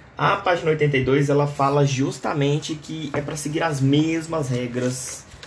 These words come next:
utilizadas pros alcenos e pros alcenos, só que a gente vai falar de dien, tá? E aí, como a gente tem, é,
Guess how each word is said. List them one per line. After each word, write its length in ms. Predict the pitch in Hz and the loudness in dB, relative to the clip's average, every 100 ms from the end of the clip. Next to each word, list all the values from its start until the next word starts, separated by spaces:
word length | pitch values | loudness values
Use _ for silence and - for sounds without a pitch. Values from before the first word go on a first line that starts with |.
| - | -4
utilizadas 680 | 139 139 139 127 117 127 139 | -2 2 2 4 2 0 -2
pros 280 | - 147 151 | -4 -2 0
alcenos 400 | 147 - 135 147 | 0 -2 -2 -2
e 60 | |
pros 240 | 143 147 160 | -2 -2 -2
alcenos, 400 | 165 - 170 - | -2 -6 -8 -6
só 120 | 175 | -6
que 140 | 175 | -4
a 60 | 175 | -6
gente 480 | 165 156 147 196 226 - - - - - | -4 -6 -8 -10 -12 -14 -16 -16 -14 4
vai 180 | 156 | 4
falar 520 | 151 165 143 131 139 - - | 4 2 2 2 0 -6 -12
de 160 | 135 131 | -4 -2
dien, 460 | 131 196 180 220 - - | 0 0 -2 -4 -10 -8
tá? 280 | 151 151 160 - - | -2 -2 -2 -12 -18
E 140 | - 202 | -2 2
aí, 240 | 185 170 - | 2 -2 -6
como 500 | - 214 240 196 156 | 0 2 2 2 2
a 80 | 131 | 2
gente 300 | 131 127 - | 0 -4 -6
tem, 360 | - 107 92 - - - - - | -6 -6 -8 -14 -20 -20 -20 -4
é, 440 | 107 107 104 98 | 0 2 2 0